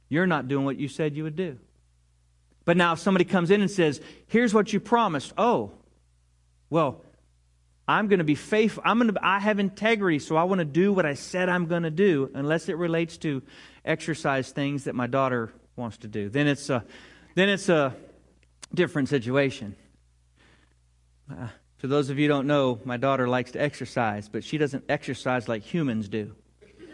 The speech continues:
She's like, uh, some, I'm trying to think of, uh, Armstrong. She's like, not Neil Armstrong. Who's the Armstrong that rode the bike?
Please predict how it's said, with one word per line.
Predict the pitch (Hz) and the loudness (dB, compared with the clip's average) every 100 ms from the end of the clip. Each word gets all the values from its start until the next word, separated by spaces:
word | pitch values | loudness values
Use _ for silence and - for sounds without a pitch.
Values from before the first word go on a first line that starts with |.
| - - - 262 - - - - - _ | -20 -20 -20 -20 -20 -20 -20 -20 -20 _
She's | - 165 160 | -8 -4 2
like, | 160 139 131 - _ _ _ _ _ _ _ _ _ | 2 2 -4 -16 _ _ _ _ _ _ _ _ _
uh, | 120 117 113 104 _ _ _ - | -4 -2 -4 -8 _ _ _ -20
some, | - 151 127 117 101 - _ _ _ _ _ _ _ _ _ _ _ - - - | -8 -2 0 -2 -6 -16 _ _ _ _ _ _ _ _ _ _ _ -20 -20 -14
I'm | - - | -14 -10
trying | - 151 | -2 -2
to | |
think | 123 139 127 | 0 -2 -2
of, | 117 - - _ _ 120 | -4 -6 -20 _ _ -8
uh, | 110 104 - - | -6 -6 -8 0
Armstrong. | 156 165 - 135 117 | 2 2 0 0 0
She's | 180 | 2
like, | 151 120 - - | 2 0 -10 -8
not | 139 135 | -6 -2
Neil | 127 131 120 | 2 2 2
Armstrong. | 110 104 - 110 113 113 | -2 -8 -8 -6 -6 -6
Who's | 190 | -6
the | 160 | -2
Armstrong | 131 127 - 127 | -2 -2 -2 -4
that | 117 | -2
rode | 120 113 | -2 -4
the | |
bike? | 110 117 107 - | -2 -2 -2 -12